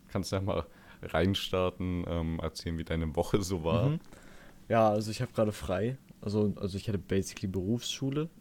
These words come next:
Speaker 2: aber war halt Distanzunterricht, deswegen muss ich halt alles von zu Hause machen.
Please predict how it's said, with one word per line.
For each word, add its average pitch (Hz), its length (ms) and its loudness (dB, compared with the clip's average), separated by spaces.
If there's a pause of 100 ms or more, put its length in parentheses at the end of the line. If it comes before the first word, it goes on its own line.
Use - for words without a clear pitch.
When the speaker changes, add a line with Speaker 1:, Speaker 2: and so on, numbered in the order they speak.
(120)
Speaker 2:
aber 98 280 4
war 92 120 2
halt 101 160 0 (140)
Distanzunterricht, 104 760 2
deswegen 98 640 0
muss 98 320 -2
ich - 80 -4
halt 95 80 2
alles 98 180 2
von 101 140 -2
zu 104 140 -4
Hause 104 220 2
machen. 110 280 2